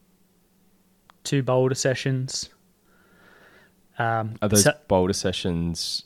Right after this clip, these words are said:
Speaker 2: focused on anything in particular? Like, you're doing some skill
Speaker 1: Yeah.
Speaker 2: training, like your toe hooks and all that?
Speaker 1: Yeah.
Speaker 2: Are they
Speaker 1: Um,
Speaker 2: limit boulders or?
Speaker 1: Yep. So, um, like,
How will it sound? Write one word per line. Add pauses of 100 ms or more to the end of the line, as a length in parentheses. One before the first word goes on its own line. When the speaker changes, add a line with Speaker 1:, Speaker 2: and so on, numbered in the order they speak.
Speaker 2:
focused
on
anything
in
particular?
Like,
you're
doing
some
skill
Speaker 1:
Yeah.
Speaker 2:
training,
like
your
toe
hooks
and
all
that?
Speaker 1:
Yeah. (240)
Speaker 2:
Are
they
Speaker 1:
Um,
Speaker 2:
limit
boulders
or?
Speaker 1:
Yep.
So, (400)
um, (200)
like,